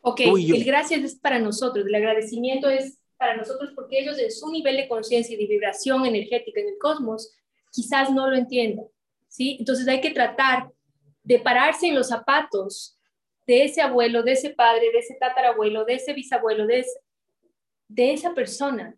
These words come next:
Speaker 1: de esa realidad física en la que él experimentó esa realidad metafísica, esa realidad emocional, esa realidad espiritual que lo marcó a tal punto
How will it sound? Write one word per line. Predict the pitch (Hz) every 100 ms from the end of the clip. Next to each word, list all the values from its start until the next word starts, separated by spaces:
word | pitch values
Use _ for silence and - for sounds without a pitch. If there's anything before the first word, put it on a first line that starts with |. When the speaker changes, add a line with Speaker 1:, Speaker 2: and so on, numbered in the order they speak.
| -
Speaker 1:
de | 254
esa | 262 330
realidad | 269 220 214 226 277 330 - _ _ _ _ _ _ _ _ _
física | 330 370 247 - 220 240
en | 240
la | 226
que | 226 262
él | 330
experimentó | 320 - 233 226 226 285 -
esa | 339 392
realidad | 320 277 254 254
metafísica, | 254 285 240 - - - _ - _ _ _ _ _ -
esa | 240
realidad | 262 247 226 233 240
emocional, | 294 320 320 247 208 196 -
esa | 240 247
realidad | 226 220
espiritual | 233 - 214 208 220
que | 247
lo | 233
marcó | 214 202 202 - 320 262 - _ _ _
a | 220
tal | 214 359 349
punto | 370 330 - 233 269 -